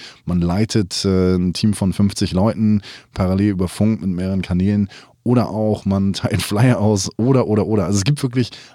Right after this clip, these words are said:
alles, was man schon irgendwo gemacht hat. Und was ich persönlich an Skills immer wieder am wichtigsten finde, ist, dass man wirklich eine gute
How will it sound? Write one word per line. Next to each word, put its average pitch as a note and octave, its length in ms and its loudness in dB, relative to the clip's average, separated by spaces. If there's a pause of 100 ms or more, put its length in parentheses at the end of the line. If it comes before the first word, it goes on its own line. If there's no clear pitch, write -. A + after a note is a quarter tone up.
(180)
alles, C#3+ 380 2
was G#2+ 140 -2
man G#2+ 120 0
schon G2 220 0
irgendwo G#2 320 -6
gemacht F2+ 380 -2
hat. D#2+ 160 -6
Und D#2 260 -10
was D#2+ 140 -8
ich - 160 -16
persönlich G2 400 2
an F#2 100 0
Skills G#2 340 -2
immer F2+ 200 -2
wieder F2+ 100 0
am F2 160 0
wichtigsten G#2+ 420 -2
finde, G2+ 300 0 (480)
ist, - 220 -2
dass F#2+ 100 -4
man F#2+ 240 2 (420)
wirklich G2+ 440 -2
eine F#2+ 160 2
gute A2+ 680 0